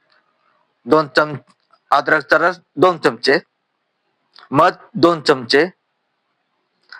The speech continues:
आणि लिंबाचा रस दोन चमचे, प्रत्येकी दोन दोन चमचे एकत्र घ्यायचे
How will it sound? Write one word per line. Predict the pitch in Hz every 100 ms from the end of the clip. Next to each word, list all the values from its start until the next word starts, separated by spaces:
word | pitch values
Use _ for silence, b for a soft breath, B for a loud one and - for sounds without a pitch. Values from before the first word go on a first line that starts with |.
| B
आणि | 139 156 220 -
लिंबाचा | 143 147 139 135 143
रस | 208
दोन | 202 185 131
चमचे, | - 196 - - _ _ _ _ _ _ _ _ _ _ _
प्रत्येकी | - 131 143 170
दोन | 170 165
दोन | 123 120
चमचे | 123 120 165
एकत्र | 175 - - -
घ्यायचे | 214 -